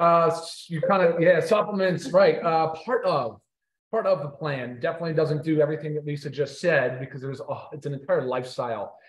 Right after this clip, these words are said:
But what the supplements do provide is, is essential micronutrients. And those are the things your body does not make. You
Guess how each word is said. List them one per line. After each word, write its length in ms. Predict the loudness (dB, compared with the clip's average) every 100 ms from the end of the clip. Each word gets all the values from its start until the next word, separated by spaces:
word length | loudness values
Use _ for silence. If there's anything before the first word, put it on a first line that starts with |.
| _ _
But 200 | 2 4
what 140 | 0 0
the 60 |
supplements 460 | -2 -2 -2 -4 -6
do 300 | -6 -4 -2
provide 500 | -2 -2 0 -2 -2
is, 140 | -6 -10 _ -12
is 140 | -10
essential 680 | -4 -4 0 0 -2 -6 -6
micronutrients. 920 | -4 -2 -4 -2 -4 -6 -12 -14 -14
And 100 | -4
those 180 | -2 0
are 40 | -4
the 80 |
things 200 | -4 -6
your 100 | -4 0
body 240 | 0 0
does 220 | -4 -8
not 360 | -6 -6 -8 -8
make. 280 | -6 -8
You 80 | -12